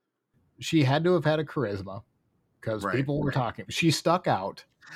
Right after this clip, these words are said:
Speaker 2: I mean, they brought her back to Deadwood.
Speaker 1: Right. And they were excited to do it, and she, they held a benefit for her.
Speaker 2: Raised a bunch of money.
Speaker 1: And
Speaker 2: Yeah, raised a bunch of money.
Speaker 1: And then she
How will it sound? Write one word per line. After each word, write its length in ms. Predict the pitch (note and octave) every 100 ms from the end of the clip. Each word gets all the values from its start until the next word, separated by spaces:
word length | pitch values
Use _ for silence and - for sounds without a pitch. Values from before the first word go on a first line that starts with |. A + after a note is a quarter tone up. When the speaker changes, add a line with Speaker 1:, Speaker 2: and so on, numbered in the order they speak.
| - -
Speaker 2:
I 60 |
mean, 140 | F3 E3+
they 80 | F3
brought 220 | F#3+ F#3+
her 100 | E3+
back 300 | D#3+ D#3+ -
to 420 | E3 D3+ C#3 C#3+
Deadwood. 420 | D3 F3 - - - _ - _ _ _ _ _ -
Speaker 1:
Right. 240 | B2+ - _ _ _
And 140 | B3+ C4+
they 60 |
were 140 | A#3 A3+
excited 520 | A3+ - A2+ B2 C#3+
to 80 | C#3
do 180 | A2
it, 120 | B2+ -
and 200 | A#2+ A#2
she, 140 | -
they 260 | A#2 A#2 A2+
held 260 | A2+ A#2 B2+
a 40 |
benefit 440 | A#2 A2 G#2+ A#2+ -
for 240 | A#2+ A2+
her. 160 | B2 A2
Speaker 2:
Raised 240 | A#2 A#2
a 40 |
bunch 220 | G#2+ A2 A#2
of 60 |
money. 160 | G#2 B2
Speaker 1:
And 60 |
Speaker 2:
Yeah, 100 | G2 E2
raised 280 | F2 G2
a 40 | G2+
bunch 200 | G#2+ G2+
of 60 | G#2+
money. 420 | F2+ F#2 G#2 A#2 _ _ _ -
Speaker 1:
And 120 | A#2
then 120 | A2
she 260 | G2+ A2